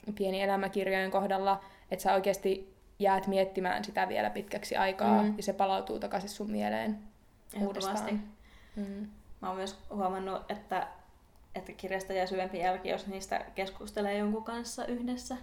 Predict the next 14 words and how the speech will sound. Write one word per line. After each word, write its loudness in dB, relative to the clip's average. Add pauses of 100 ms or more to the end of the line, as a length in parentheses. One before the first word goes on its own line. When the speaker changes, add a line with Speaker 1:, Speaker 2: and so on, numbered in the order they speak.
(240)
Speaker 1:
Mm, 2
Speaker 2:
kun -2
se, 2
että -6
Speaker 1:
kyllä. 6
Speaker 2:
se 6
lukee 4 (460)
kirjan -2
yksinään, -4
koska 0 (420)
mun -6 (140)
lukupiiri, -2
terveiset -4
vain, -2